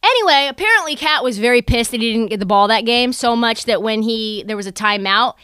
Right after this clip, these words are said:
he said to them, "Get me the motherfucking ball. These motherfuckers can't guard me. Let's go." And they didn't get him the ball. Four, four shots. Uh, turns out that he was right, that when he gets the ball, better things happen. He came out in game four and he dominated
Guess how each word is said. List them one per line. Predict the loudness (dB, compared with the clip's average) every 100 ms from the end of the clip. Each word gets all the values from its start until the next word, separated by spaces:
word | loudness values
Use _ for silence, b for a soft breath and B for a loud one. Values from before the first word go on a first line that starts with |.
| b
he | -6 -4
said | 0 0 0
to |
them, | -4 -2 -2 -6 b b _
"Get | -4 0
me | 0 0
the | 0
motherfucking | 2 4 4 2 -4 2 2 2 -4 0
ball. | 4 8 8 8 4
These | 0 -2
motherfuckers | 0 2 4 2 2 0 0 -8
can't | -4 -2 -2 0
guard | 4 4 4
me. | 2 -2
Let's | 0 0 0 -2
go." | 2 4 2 -4 _ _ _ -14
And | -8
they | -6
didn't | -6 -8
get | -10 -14
him |
the | -14
ball. | -14 -16 -14
Four, | -6 -4 -4
four | -6 -2 -2
shots. | 0 2 2 -2 -18 b b b
Uh, | -2 -2
turns | -2 -6 0
out | 0 0
that | -2
he | -2 -4
was | 0 0 -2
right, | 0 2 2 0
that | -6
when | -4
he | -4 -4
gets | -6
the | 0
ball, | 2 4
better | 2 -2
things | -6 -10 -2
happen. | -2 -2 -4
He | -4
came | -4 -2 0
out | 2 0
in | -2
game | -4 -4
four | -6 -4 0 0
and | -2
he | -4
dominated | 0 2 2 0 -2 -6